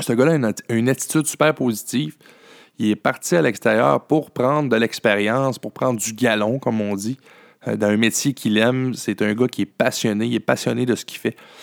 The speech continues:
Fait que je suis certain que peu importe ce qu'il va faire, ça va fonctionner. Peut-être pas du premier coup, peut-être pas monétairement tout de suite, mais peu importe ce qu'il va faire, ça va lui donner l'expérience, puis ça va finir par fonctionner.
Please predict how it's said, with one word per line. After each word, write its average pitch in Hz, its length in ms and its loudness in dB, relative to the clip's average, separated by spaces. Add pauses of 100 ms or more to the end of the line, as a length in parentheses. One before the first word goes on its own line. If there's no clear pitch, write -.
(160)
Fait 120 140 -2
que - 60 -8
je - 60 -4
suis 139 80 2
certain 170 580 2 (280)
que - 80 2
peu 185 200 2
importe 143 300 2
ce - 100 -8
qu'il 123 100 -2
va 104 140 2
faire, 127 200 2
ça - 120 -2
va 107 100 -2
fonctionner. 95 540 -6 (760)
Peut-être 110 200 0
pas 127 140 2
du 107 140 -2
premier 107 300 -2
coup, 151 200 -6 (600)
peut-être 104 180 -4
pas 123 140 4
monétairement 110 480 2
tout 110 60 -2
de - 40 -14
suite, - 280 -2 (100)
mais 101 100 -4
peu - 340 0
importe 156 460 0
ce - 60 -14
qu'il 117 120 -4
va 104 120 2
faire, 143 340 2 (560)
ça - 160 0
va 104 120 0
lui 113 160 -2
donner 165 260 4
l'expérience, 127 920 0 (160)
puis 123 220 -4 (160)
ça - 160 0
va 131 120 4
finir 120 240 0
par 98 120 -6
fonctionner. 95 460 -6